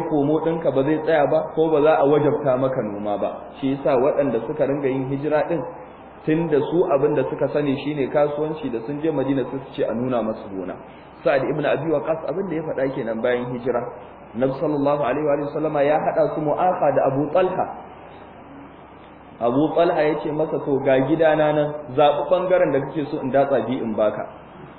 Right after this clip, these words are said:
"Ga mata na nan guda biyu, zan umarce su su leko, ka duba ka ga wacce ta maka a ciki in saka ta gama idda ka aure. Sannan dukiyata zan datsa ta gida biyu,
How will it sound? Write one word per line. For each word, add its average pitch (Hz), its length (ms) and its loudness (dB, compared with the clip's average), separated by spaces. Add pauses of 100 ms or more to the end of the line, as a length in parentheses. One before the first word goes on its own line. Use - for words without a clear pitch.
(320)
"Ga 151 200 6
mata 175 460 6
na 170 160 4
nan 175 220 2
guda 143 340 4
biyu, 143 220 4 (260)
zan 175 240 6
umarce 151 440 2
su 160 200 -8
su 139 60 -4
leko, 147 400 2
ka 143 100 4
duba 160 380 4
ka 143 100 0
ga 139 100 2
wacce 160 360 2
ta 147 160 0
maka 156 240 2
a 214 100 0
ciki 151 300 -4
in 135 120 0
saka 143 260 0
ta 143 100 -2
gama 135 200 2
idda 127 280 0
ka 120 140 -4 (100)
aure. - 160 -8 (540)
Sannan 147 420 4
dukiyata 156 800 4
zan 180 160 6 (160)
datsa 185 680 6
ta 139 160 0
gida 139 380 4
biyu, 139 240 4